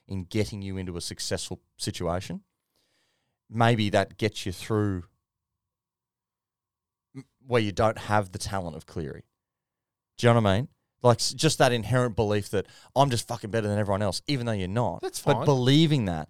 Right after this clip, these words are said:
Speaker 2: I,
Speaker 1: makes
Speaker 2: I,
Speaker 1: you play a certain
Speaker 2: I,
Speaker 1: way.
Speaker 2: I, I
Speaker 1: So I, I see that in every sport. I see that in every sport where y-, very rarely do you find someone that's just so good that they can just be the nicest person in the world.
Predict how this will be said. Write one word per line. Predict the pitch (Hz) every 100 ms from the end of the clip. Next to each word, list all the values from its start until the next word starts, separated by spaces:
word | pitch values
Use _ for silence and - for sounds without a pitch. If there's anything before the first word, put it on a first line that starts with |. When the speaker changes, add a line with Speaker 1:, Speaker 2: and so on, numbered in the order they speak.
| -
Speaker 2:
I, | 320
Speaker 1:
makes | 139 143
Speaker 2:
I, |
Speaker 1:
you | 123
play | - 113 117
a |
certain | 104 117 92 90
Speaker 2:
I, | 92
Speaker 1:
way. | 135
Speaker 2:
I, |
I | 285 - -
Speaker 1:
So | - 139
I, | 160 175 131
I | 156
see | 185 - 165
that | 135 120
in | 107
every | - 113 113
sport. | 104 - 85 - _ -
I | 123
see | 156
that | 131 120
in | 110 -
every | 147 139 139
sport | 123 - 110 101 101 _ _
where | - 98 92 92 - _ _
y-, | 113 -
very | 120 95 160 185
rarely | 139 123 123 107
do | 92
you | 101
find | - 110 101
someone | 107 95 92
that's | -
just | - 95 - - -
so | - 160 214 226
good | 127 139 113 80 - _ _ _ _ _ _ _ -
that | 120
they | 110
can | 110 104
just | 98
be | 110
the | 92
nicest | 92 90 80
person | - 87 -
in | 82
the | 82
world. | 80 69